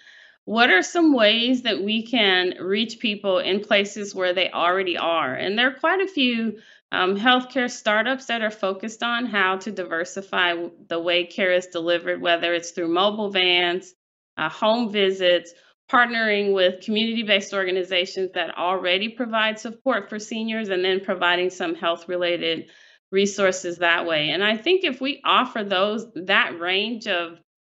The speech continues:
opportunities to medical students and even people who are pre-medical, uh, thinking about medical school, we may be better, uh,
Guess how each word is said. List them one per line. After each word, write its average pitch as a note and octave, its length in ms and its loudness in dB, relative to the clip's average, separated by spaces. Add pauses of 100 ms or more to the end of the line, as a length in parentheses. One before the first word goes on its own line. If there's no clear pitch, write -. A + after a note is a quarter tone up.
(280)
opportunities A3+ 960 -2
to A#3 260 -6
medical G3 440 0
students C4 540 -2
and G#3 160 0
even A#3 260 -4
people A#3 380 -4
who A3+ 120 -2
are F#3+ 140 2
pre-medical, F#3 1080 2 (380)
uh, F3+ 120 2
thinking D4+ 460 6
about E3+ 300 2
medical E3+ 400 0
school, E3+ 540 -4 (160)
we A#3+ 180 2
may B3+ 240 2
be A3+ 160 -2
better, F#3 520 2 (540)
uh, D#3+ 180 0